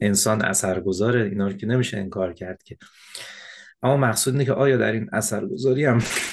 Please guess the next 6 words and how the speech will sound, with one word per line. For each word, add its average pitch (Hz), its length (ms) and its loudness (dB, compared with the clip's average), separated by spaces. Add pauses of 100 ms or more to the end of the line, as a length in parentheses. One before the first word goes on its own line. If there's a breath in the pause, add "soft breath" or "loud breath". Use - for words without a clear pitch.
(160 loud breath)
<coughs> - 440 -6
آیا 127 280 4
مستقلن 120 800 0
یا 117 120 -4
غیر 104 200 -4
مستقلن؟ 113 800 0